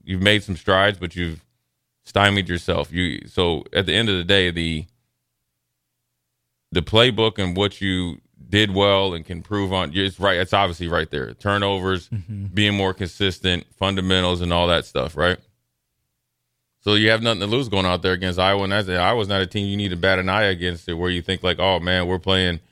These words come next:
Speaker 1: we're out, you know, they got better athletes, this, this, and this." So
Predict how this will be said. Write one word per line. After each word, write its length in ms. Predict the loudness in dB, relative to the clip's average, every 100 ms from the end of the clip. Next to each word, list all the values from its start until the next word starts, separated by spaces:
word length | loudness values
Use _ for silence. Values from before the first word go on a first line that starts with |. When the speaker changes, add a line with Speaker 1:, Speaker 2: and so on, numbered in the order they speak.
| _ _
Speaker 1:
we're 140 | 4 6
out, 240 | 6 2
you 180 | -4 -4
know, 140 | 0
they 80 | 0
got 180 | 2 2
better 240 | 2 4
athletes, 600 | 4 2 0 -4 -4 -4
this, 160 | -8 -6
this, 220 | -6 -6
and 100 | -4
this." 200 | -2 -2
So 280 | -2 -2 -2